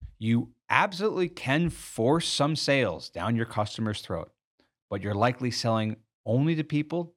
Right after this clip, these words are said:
just like you who either A, resonate with this hard-nosed approach, they're already inclined to be that way,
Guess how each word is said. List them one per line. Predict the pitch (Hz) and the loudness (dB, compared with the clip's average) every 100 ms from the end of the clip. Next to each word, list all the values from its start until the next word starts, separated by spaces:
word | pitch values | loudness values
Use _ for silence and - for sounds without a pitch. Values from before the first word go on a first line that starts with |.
| _ | _
just | - - - 135 | -14 -10 0 2
like | 151 151 | 2 2
you | 120 123 | 2 2
who | - 113 | 0 -4
either | - 113 123 120 117 | 2 2 4 2 0
A, | 101 113 123 135 127 _ _ - | 0 2 2 0 -4 _ _ -10
resonate | 90 104 131 156 196 170 | 0 2 2 2 2 2
with | 196 190 | -2 0
this | 190 180 | -2 0
hard-nosed | 160 160 165 165 165 | 2 2 2 0 0
approach, | 160 - 180 220 - | -4 -2 -2 -4 -8
they're | - | -4
already | 95 95 | -2 -2
inclined | 95 - - 110 120 123 | -6 -6 -2 0 2 0
to | 117 | 0
be | 104 113 117 | 0 0 2
that | 127 120 | 0 0
way, | 139 160 | -2 -4